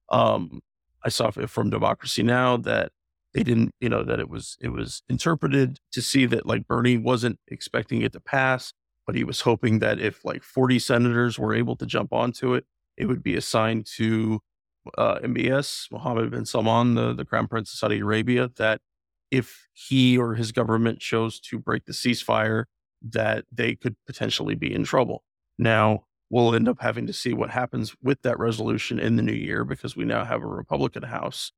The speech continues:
to deal with. So everything is gonna have to start brand new. And it's, it's a serious question as to whether they can get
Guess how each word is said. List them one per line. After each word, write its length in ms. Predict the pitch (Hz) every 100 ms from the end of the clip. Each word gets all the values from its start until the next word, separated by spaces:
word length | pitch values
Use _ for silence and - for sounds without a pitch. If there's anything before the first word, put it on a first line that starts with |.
| _ _ _ -
to 520 | - 113 113 110 113 -
deal 200 | 117 117
with. 240 | 110 123 -
So 160 | 117
everything 460 | - 113 113 - 113
is 140 | 107
gonna 220 | 113 107
have 160 | 110 101
to 60 | -
start 300 | - 104 -
brand 300 | 107 107 107
new. 240 | 120 123
And 100 | 117
it's, 200 | 110 - - -
it's 380 | 110 - - - _ _ _ -
a 80 |
serious 440 | 113 127 120 120 -
question 440 | 131 120 - 117
as 240 | - 107 -
to 80 | 110
whether 400 | 113 107 107 117
they 260 | 120 120
can 260 | - 127 117
get 240 | - 123